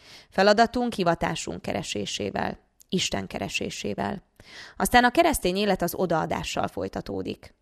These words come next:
Ez is mindenki esetében igaz, miként a keresés az út kezdetén. Odaadjuk magunkat, felajánljuk magunkat Isten szolgálatára. Odaadjuk magunkat másoknak,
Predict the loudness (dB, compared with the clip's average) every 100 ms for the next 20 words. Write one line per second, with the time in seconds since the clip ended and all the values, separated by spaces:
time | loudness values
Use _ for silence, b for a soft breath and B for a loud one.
0 | _ -2 -2 -2 -2 -4 -4 -2 -2 -4
1 | -2 -2 0 -2 2 2 2 B B B
2 | -6 2 4 4 4 4 4 2 0 0
3 | -2 -4 -6 -4 -6 -4 -6 -4 -6 -8
4 | -14 _ _ _ _ 2 6 6 4 -4
5 | -4 -4 -6 -6 -10 -10 -18 _ 2 6
6 | 6 4 0 -2 -6 -8 -8 -8 -8 -8
7 | -8 -8 -8 -4 -4 -2 -4 -4 -4 -4
8 | -4 -8 B B B B B 4 10 10
9 | 8 4 4 4 2 2 2 2 2 2
10 | -2 0 -2 -2